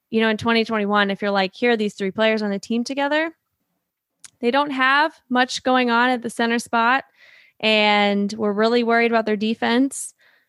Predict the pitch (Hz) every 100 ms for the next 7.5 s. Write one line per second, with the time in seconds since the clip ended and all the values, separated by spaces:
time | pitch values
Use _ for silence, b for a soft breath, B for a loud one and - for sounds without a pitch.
0 | b _ - 202 220 247 254 262 240 240
1 | 247 247 240 240 247 262 233 220 220 -
2 | 240 233 220 214 220 247 - - - 226
3 | 220 226 208 214 214 220 208 208 208 208
4 | 208 202 202 202 _ _ _ - 202 202
5 | 190 185 196 - _ _ _ _ _ -
6 | - 262 285 285 - 277 269 285 277 220
7 | 220 - 233 240 226